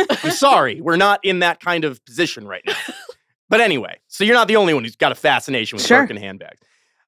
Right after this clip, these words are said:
Speaker 1: So this, this sort of legal fight that we're talking about, though, this began after an L A designer named Mason Rothschild. He rolled out about a hundred N F Ts that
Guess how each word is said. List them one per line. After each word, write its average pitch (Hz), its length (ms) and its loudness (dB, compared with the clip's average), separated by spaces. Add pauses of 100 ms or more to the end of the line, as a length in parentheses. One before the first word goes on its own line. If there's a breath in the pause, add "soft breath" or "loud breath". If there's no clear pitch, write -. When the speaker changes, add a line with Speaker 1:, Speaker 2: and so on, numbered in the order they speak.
Speaker 1:
So 160 520 2
this, 220 520 0 (320)
this 190 140 -2
sort 240 180 2
of 165 100 -2
legal 233 300 0
fight 202 300 0
that 110 80 -6
we're 131 80 -6
talking 139 440 -2
about, 90 340 -8
though, 90 420 -8 (400)
this 196 280 0
began 143 600 -4
after 131 420 -2
an 123 160 -2
L 175 200 2
A 196 100 -2
designer 123 480 -4
named 107 320 -8
Mason 156 560 -6
Rothschild. 95 920 -4 (480)
He 185 500 -8 (180)
rolled 160 320 2
out 139 320 2
about 123 160 -4
a 110 40 -4
hundred 226 600 -2
N 156 120 -2
F 156 160 -4
Ts 113 640 -10
that 127 240 -4